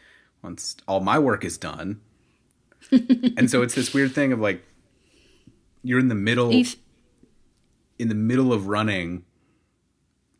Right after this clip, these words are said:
Speaker 1: and it's like, "Great, let's celebrate." And it's like, "Okay, well, we got another five miles left." Like, we're,
Speaker 2: Yeah.
Speaker 1: it always
Speaker 2: At
Speaker 1: seems,
Speaker 2: least.
Speaker 1: it always seems like you're partway through a long run.
Speaker 2: Mm.
Speaker 1: And so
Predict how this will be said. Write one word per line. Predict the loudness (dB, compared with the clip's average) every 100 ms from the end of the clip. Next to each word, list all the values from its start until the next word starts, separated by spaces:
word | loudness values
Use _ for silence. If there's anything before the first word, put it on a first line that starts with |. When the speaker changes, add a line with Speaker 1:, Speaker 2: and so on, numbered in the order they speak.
| _ _ -14
Speaker 1:
and | -8 -6
it's | -6
like, | -4 -4 -4 2
"Great, | 4 6 4
let's | 2 -2
celebrate." | -2 0 0 4 4 4
And | 2
it's | -2
like, | -2 -4
"Okay, | -4 -2
well, | 0 0
we | 0 0
got | 2 0 -2 -6
another | -6 -4 -2 -4
five | -6 -8 -4
miles | -6 -6
left." | -10 -14 -18 -20 _ _ _ _ _ -16
Like, | -8
we're, | -6 -6
Speaker 2:
Yeah. | -4 -6 -6 -10 -6
Speaker 1:
it | -4
always | 0 0 0
Speaker 2:
At | 2
Speaker 1:
seems, | 2
Speaker 2:
least. | 2 -4 -8 -4
Speaker 1:
it | 0
always | 0 2
seems | 2 2
like | -2
you're | -4
partway | -4 -6 -4 -6
through | -6 -6 -6 -8 -16 _ -16
a | -12
long | -10 -10 -8
run. | -4 -2
Speaker 2:
Mm. | -2 -2 -6 -8 -10 -8
Speaker 1:
And | -8
so | -6 -6 -6 -6 -6 -8 -10